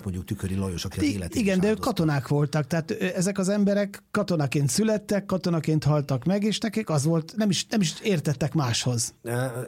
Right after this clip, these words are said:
Speaker 2: igen, csak ugye itt lehet látni, hogy mit jelent az elvi elkötelezettség. Tűr István, aki kétszáz éve született egyébként, ezernyolcszázhatvanhétbe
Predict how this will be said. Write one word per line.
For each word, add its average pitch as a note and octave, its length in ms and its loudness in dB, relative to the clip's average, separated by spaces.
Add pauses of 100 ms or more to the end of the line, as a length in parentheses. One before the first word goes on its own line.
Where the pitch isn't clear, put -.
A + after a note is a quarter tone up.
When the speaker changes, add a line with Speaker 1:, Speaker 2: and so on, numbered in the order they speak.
(140)
Speaker 2:
igen, F3+ 260 0
csak C3+ 200 -4
ugye A#2 140 0
itt D3 140 -2
lehet A#2+ 180 0
látni, A2 240 -4
hogy A2 100 0
mit A2 140 -2
jelent G2+ 200 -2
az F#2 80 -6
elvi F#2+ 260 -2
elkötelezettség. F2 800 -6
Tűr F3+ 220 -2
István, G2+ 480 -2
aki A2+ 160 -6
kétszáz G2 340 -4
éve E2 160 -4
született F2+ 480 -8
egyébként, F#2+ 560 -4
ezernyolcszázhatvanhétbe F2 1300 -6